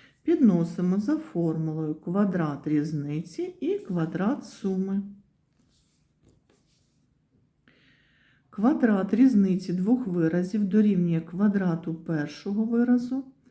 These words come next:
відняти подвоєний добуток першого виразу на другий, додати квадрат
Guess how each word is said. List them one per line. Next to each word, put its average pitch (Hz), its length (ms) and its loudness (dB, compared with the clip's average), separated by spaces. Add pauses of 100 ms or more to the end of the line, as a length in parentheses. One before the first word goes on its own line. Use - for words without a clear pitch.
(440)
відняти 190 800 4
подвоєний 196 720 0
добуток 170 760 -2
першого 175 560 -2
виразу 151 500 -2
на 139 180 -6
другий, 139 760 -2 (420)
додати 151 600 -2
квадрат 175 720 -4